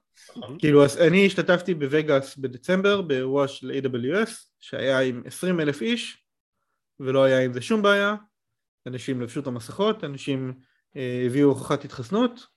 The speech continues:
Speaker 2: וזה לא היה סופר ספרדר, וזה לא היה מסוכן, ושיפסיקו לזבל את השכל. אין שום סיבה שביוני אלפיים עשרים ושתיים, יוני אלפיים עשרים ושתיים, לא אפשר יהיה לעשות אירוע לעיתונאים בלבד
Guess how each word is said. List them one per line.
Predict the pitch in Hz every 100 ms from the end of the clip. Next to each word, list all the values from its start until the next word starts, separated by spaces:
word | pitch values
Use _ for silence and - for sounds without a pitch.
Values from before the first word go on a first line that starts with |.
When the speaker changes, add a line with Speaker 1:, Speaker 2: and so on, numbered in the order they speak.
| _ _ _ -
Speaker 2:
וזה | 127 123 123
לא | 151
היה | 147 143
סופר | 139 190 185
ספרדר, | - 196 185 196 190 160
וזה | 135
לא | 127 135
היה | 131 131
מסוכן, | 127 - 113 190 202 220 233 - _ _ _ _ _ - 123
ושיפסיקו | 123 120 113 127 - 139
לזבל | 131 127 127
את |
השכל. | 123 117 113 - - _ _ _ _ _
אין | 147 135
שום | - 202
סיבה | 175 165
שביוני | 175 170 143 143 165 185 185
אלפיים | 131 131 175 185
עשרים | 160 156 185
ושתיים, | 151 - 170 143 127 117 _ _ _ _
יוני | 151 190 254 247 196
אלפיים | 170 208 220 202
עשרים | 185 202
ושתיים, | 175 - 233 214
לא | 202
אפשר | 185 196 190
יהיה | 175
לעשות | 170 151 185 196 - _ _ _ -
אירוע | 143 160 190
לעיתונאים | 180 151 139 139 139 147 147 147 170 160
בלבד | 135 147